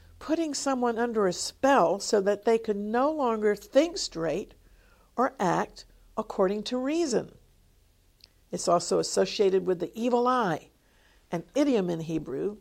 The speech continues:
denoting envy, as opposed to somebody who has a generous,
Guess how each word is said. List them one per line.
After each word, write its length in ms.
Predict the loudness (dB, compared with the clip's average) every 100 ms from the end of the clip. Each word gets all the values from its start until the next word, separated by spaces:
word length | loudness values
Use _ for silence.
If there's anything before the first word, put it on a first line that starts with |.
| -6
denoting 1000 | -4 -4 -4 2 6 6 4 -2 -8 -12 -6
envy, 560 | 0 0 0 -4 -6 -10 -6
as 320 | -4 -4 -6
opposed 580 | -4 2 4 2 0 -6
to 280 | -4 -2 -6 -16 -20 -20 _
somebody 500 | -6 -2 2 2 2
who 240 | 2 2 2
has 300 | 0 0 0
a 120 | -2
generous, 760 | -2 2 2 2 -2 -6 -12